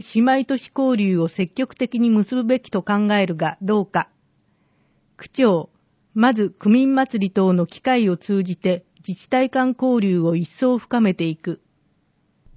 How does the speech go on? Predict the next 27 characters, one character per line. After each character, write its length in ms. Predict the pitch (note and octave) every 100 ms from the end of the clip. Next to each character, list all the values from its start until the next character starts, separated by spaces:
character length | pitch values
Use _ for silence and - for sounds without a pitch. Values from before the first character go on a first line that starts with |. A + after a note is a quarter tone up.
| _ _ _ _ _
四、 380 | A3 C4+ F#3+ G#3+ _ _
二 100 | G#3
千 340 | F#3 C#4+ C#4 A3
二 140 | G3
十 220 | A3+ A#3+
年 320 | G#3 F3+ E3+ -
オ 120 | G3+
リ 140 | G#3 C4+
ン 100 | C4+
ピ 120 | C4+
ッ 80 | -
ク・ 160 | - F3+
パ 160 | F#3+ G3+
ラ 120 | B3
リ 140 | C4
ン 80 | C4
ピ 140 | B3+
ッ 80 | B3 -
ク 100 | F3+
招 240 | - B3
致 200 | B3+ -
活 240 | B3 A#3+
動 180 | G3 F#3
に 140 | F3+ F3
つ 160 | -
い 100 | F#3+
て、 220 | - E3+